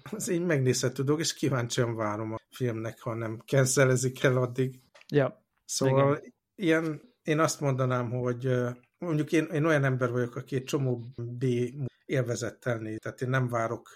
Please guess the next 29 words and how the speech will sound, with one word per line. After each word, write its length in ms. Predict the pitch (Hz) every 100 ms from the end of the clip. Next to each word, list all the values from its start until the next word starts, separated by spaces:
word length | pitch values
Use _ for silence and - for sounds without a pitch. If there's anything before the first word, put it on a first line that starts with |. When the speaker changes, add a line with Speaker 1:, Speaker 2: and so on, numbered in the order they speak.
| _ -
Speaker 1:
nagy 460 | 143 123 117 - -
alkotást 840 | 127 123 131 127 107 101 - - -
alapból 460 | 127 113 117 117
mindegyes 400 | 117 120 117 -
Speaker 2:
Mhm. 120 | 143 143
Speaker 1:
filmtől, 480 | 170 202 - 143 139
ha 80 | 117
bár 280 | 120 113 123
értékelem 760 | 123 117 123 113 120 110 110 - _
Oscar 580 | 180 143 - 147 131 135 135 -
nevezett 600 | 151 165 135 127 123 131
filmeket 560 | - 139 131 127 151 147
is, 160 | 131
de, 320 | 131 131 131 131
de 120 | 127
mondjuk 420 | 123 127 123 123 -
egy, 260 | 120 - _
egy 200 | 131 123
jó 380 | 135 127 120 - _ _
akciófilm, 1040 | - 135 - - 123 117 - 123 120 120 135
B-movie, 580 | 135 120 117 117 120 120
azt 220 | - -
is 200 | 107 -
élvezettel 600 | - 117 113 113 - 117
tudok 220 | - 104
megnézni, 400 | 127 143 151 143
hogyha 320 | 135 131 135
kompetensen 840 | - 135 117 113 - 113 107 - 113
van 140 | 110